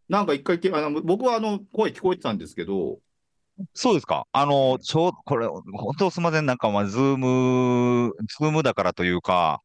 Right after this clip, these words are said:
Speaker 1: ええ。
Speaker 2: タイミングの問題なんですけど、確信に触れる部分のお話の時、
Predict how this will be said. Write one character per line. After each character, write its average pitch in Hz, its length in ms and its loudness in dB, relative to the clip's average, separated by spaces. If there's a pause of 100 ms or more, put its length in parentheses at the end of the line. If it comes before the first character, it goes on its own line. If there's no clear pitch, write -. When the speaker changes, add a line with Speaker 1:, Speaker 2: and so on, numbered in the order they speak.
(140)
Speaker 1:
え 95 480 0
え。 - 20 -6
Speaker 2:
タ 156 100 0
イ 180 80 -2
ミ 180 120 0
ン 170 40 -2
グ 165 80 0
の 165 100 0
問 151 120 0
題 147 120 2
な 113 60 0
ん - 20 -2
で 90 40 -6
す - 20 -12
け 92 80 -4
ど、 87 320 0 (720)
確 208 220 -2
信 196 180 2
に 196 60 4
触 185 140 2
れ 185 100 4
る 170 220 4 (100)
部 139 220 -2
分 110 260 0
の 92 160 0
お 95 40 0
話 101 340 -2
の 101 80 0
時、 98 380 -4